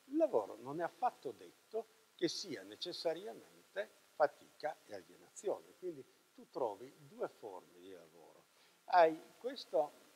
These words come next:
che è quello che abbiamo visto, in fondo appunto, come fatica e alienazione. Quando quei due sono stati cacciati, eh, coloro, colui che li ha cacciati gli ha detto: "Sarete, faticherete e vi alienerete". Non ha detto proprio così, così,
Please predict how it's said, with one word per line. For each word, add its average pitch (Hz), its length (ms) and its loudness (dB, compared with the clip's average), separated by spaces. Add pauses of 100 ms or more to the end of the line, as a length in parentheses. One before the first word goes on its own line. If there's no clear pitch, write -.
(120)
che 151 340 -12
è 139 160 -18
quello 170 260 -10
che 196 100 0
abbiamo 165 340 2
visto, 180 680 2 (960)
in 190 120 -18
fondo 180 300 2
appunto, 120 600 -8 (200)
come 185 240 2
fatica 151 480 4
e - 20 12
alienazione. 110 760 -2
Quando 170 300 6
quei 156 180 4
due 160 180 6
sono 113 180 -4
stati 143 340 -2
cacciati, 143 800 4 (320)
eh, - 180 -10
coloro, 165 480 10 (240)
colui 180 340 12
che 135 120 2
li 123 140 4
ha 117 80 8
cacciati 131 600 4
gli 131 100 2
ha 120 60 8
detto: 98 440 -8
"Sarete, 120 480 0
faticherete 131 1000 8
e 117 140 -4
vi 113 160 -2
alienerete". 101 800 -10
Non 139 140 6
ha 147 40 12
detto 156 300 10
proprio 143 500 6
così, 175 580 4
così, 139 420 6